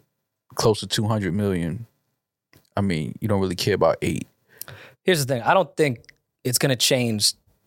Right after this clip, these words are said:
Speaker 2: Ja's perspective, but it is gonna change the N B A and Nike's perspective of making sure that kid does not do anything wrong,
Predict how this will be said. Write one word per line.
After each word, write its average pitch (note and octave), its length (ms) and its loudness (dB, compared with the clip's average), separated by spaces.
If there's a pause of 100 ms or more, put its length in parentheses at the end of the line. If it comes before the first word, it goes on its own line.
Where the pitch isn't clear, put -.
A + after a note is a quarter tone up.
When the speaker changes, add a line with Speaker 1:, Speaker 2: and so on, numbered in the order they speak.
Speaker 2:
Ja's C#3+ 360 4
perspective, D#3+ 680 0
but A#2+ 140 2
it A2+ 100 -6
is C#3+ 140 2
gonna C3+ 160 0
change C3 380 2
the A#2 180 -2
N B2 120 2
B A#2 140 2
A A2+ 100 4
and G#2+ 100 -2
Nike's A2 320 0
perspective G#2 600 0 (100)
of A2 140 2
making A#2 420 0
sure G#2 440 4 (720)
that B2+ 180 0
kid A2 300 -2
does G#2 160 -2
not G#2+ 160 2
do G2 100 -2
anything F#2 240 -4
wrong, E2+ 220 -6